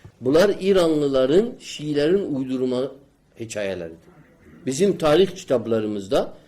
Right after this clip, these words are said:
İbn Kesir'i açın, Tabari'yi açın, İbn Esir'i açın,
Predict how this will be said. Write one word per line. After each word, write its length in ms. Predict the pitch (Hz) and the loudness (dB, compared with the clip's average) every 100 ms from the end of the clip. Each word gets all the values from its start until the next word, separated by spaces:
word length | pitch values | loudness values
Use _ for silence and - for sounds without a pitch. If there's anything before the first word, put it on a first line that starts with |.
| _ _ | _ _
İbn 260 | 127 123 123 | -8 -6 -8
Kesir'i 440 | 113 117 113 120 | -4 -6 -4 -2
açın, 440 | 113 107 - 110 110 | -2 -4 -6 -10 -8
Tabari'yi 520 | - 113 113 113 113 | -6 -2 -2 0 -2
açın, 420 | 104 104 107 110 - - - | -2 -6 -10 -10 -14 -20 -8
İbn 220 | 131 120 | -6 -4
Esir'i 420 | 120 113 113 113 | -4 -4 -6 -4
açın, 380 | 110 101 165 190 | -4 -4 -4 -6